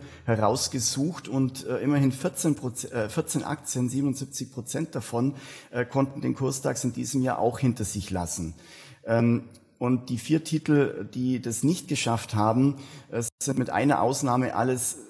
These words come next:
Titel mit einem sehr risikoreichen, äh, noch nicht bewährten Geschäftsmodell. Delivery Hero, ähm, ist einer dieser, dieser Aktien. Ähm, ähm, aber in diesem Video wollen wir uns jetzt nicht mit diesen vier Verliereraktien auseinandersetzen,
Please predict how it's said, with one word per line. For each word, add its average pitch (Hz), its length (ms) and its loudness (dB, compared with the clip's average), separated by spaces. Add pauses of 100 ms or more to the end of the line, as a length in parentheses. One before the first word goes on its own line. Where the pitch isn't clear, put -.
(120)
Titel 143 260 2
mit 127 180 2
einem 120 220 2
sehr 120 320 2
risikoreichen, 127 880 0
äh, 95 100 -4
noch 117 180 2
nicht 143 220 4
bewährten 127 420 2
Geschäftsmodell. 117 880 2 (300)
Delivery 123 380 4
Hero, 123 480 4 (220)
ähm, 110 320 2
ist 107 200 -4
einer 120 260 4
dieser, 104 560 2
dieser 101 340 -4
Aktien. 117 540 2 (380)
Ähm, 104 680 0
ähm, 107 400 -2
aber 117 420 0 (680)
in 135 140 2
diesem 147 280 2
Video 143 280 4
wollen 135 160 6
wir 123 80 0
uns 131 160 2
jetzt 131 180 -2
nicht 135 140 2
mit 127 220 2
diesen 123 500 2
vier 135 240 0
Verliereraktien 123 800 2
auseinandersetzen, 113 920 0